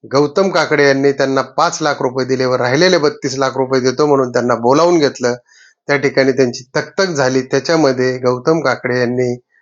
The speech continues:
त्यांच्यावरती गोळीबार केला व त्या गोळीबारात श्री कैलास, श्रीयुत, अ, रणजित निंबाळकर सर यांचा मृत्यू झाला.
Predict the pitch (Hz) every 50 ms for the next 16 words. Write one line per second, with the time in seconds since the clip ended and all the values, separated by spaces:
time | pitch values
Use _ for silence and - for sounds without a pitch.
0 | _ _ 135 131 123 - 135 127 123 113 - 127 117 117 127 143 170 175 165 165
1 | 147 139 131 143 135 135 131 123 131 127 131 _ - 180 190 185 170 175 160 156
2 | 151 139 135 131 123 127 123 - - - _ _ _ _ _ _ _ _ _ _
3 | _ _ _ _ _ _ _ _ _ _ _ _ - - - 147 131 143 131 135
4 | - - - 151 143 147 160 180 180 180 - - - _ _ 123 117 - - 143
5 | 143 139 143 135 139 139 - 135 123 123 120 117 113 - _ _ _ _ _ _
6 | _ - - - - _ 123 113 123 139 147 143 202 - 170 180 170 160 156 143
7 | 131 127 139 123 120 - - 135 127 131 123 120 120 - 135 123 120 120 117 151
8 | 165 - _ - 202 185 139 120 113 107 101